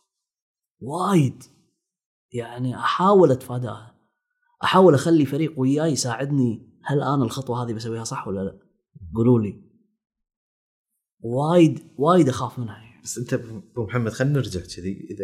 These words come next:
Speaker 2: ي-، يوم
Speaker 1: أكمل لك
Speaker 2: كبرت
Speaker 1: ترى في
Speaker 2: الشركة.
Speaker 1: ت-، في، في
Speaker 2: إي، بنروح.
Speaker 1: في أطول. إي.
Speaker 2: كبرت الشركة فزاد عدد الموظفين، بس ال-، المؤسسين نفسهم.
Speaker 1: أنا المؤسس.
Speaker 2: وال-،
Speaker 1: والتيم نفسه موجود لليوم موجود.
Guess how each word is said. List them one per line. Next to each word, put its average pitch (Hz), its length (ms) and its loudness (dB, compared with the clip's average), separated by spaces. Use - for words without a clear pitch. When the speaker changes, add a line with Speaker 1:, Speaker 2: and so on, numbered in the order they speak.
Speaker 2:
ي-، 120 240 -8
يوم 131 120 -2
Speaker 1:
أكمل 151 340 4
لك 160 60 6
Speaker 2:
كبرت - 80 -10
Speaker 1:
ترى 120 220 -4
في 151 60 -4
Speaker 2:
الشركة. 135 180 -8
Speaker 1:
ت-، - 40 -12
في، 127 340 -4
في 123 360 -6
Speaker 2:
إي، 120 120 -6
بنروح. 127 500 -8
Speaker 1:
في 131 280 -4
أطول. 104 380 -8
إي. 123 160 -8
Speaker 2:
كبرت 147 380 4
الشركة 135 420 0
فزاد 120 500 0
عدد 113 240 -6
الموظفين، 113 640 -4
بس 117 260 -6
ال-، 117 480 -10
المؤسسين 107 840 -6
نفسهم. - 320 -6
Speaker 1:
أنا 160 80 4
المؤسس. - 680 -10
Speaker 2:
وال-، 151 680 -2
Speaker 1:
والتيم 165 500 4
نفسه 190 320 0
موجود 127 280 0
لليوم 151 380 4
موجود. - 260 -18